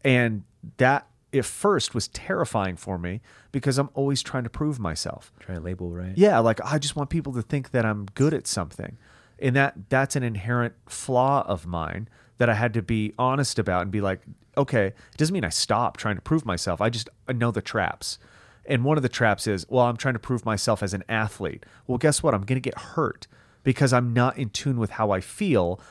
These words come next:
Speaker 1: I'm in tune with how I look to the world, my appearance, right? So as soon as I dismantle my ego and my identity,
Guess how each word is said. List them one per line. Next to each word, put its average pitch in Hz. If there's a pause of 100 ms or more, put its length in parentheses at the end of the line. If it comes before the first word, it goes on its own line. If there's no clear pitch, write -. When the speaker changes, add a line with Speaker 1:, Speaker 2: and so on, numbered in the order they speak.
Speaker 1:
I'm 123
in 117
tune 131
with 110
how 110
I 98
look 107
to -
the 98
world, 95
my 90
appearance, - (480)
right? 113
So 139
as -
soon -
as 175
I 120
dismantle 123
my 107
ego 143
and 95
my 95
identity, 95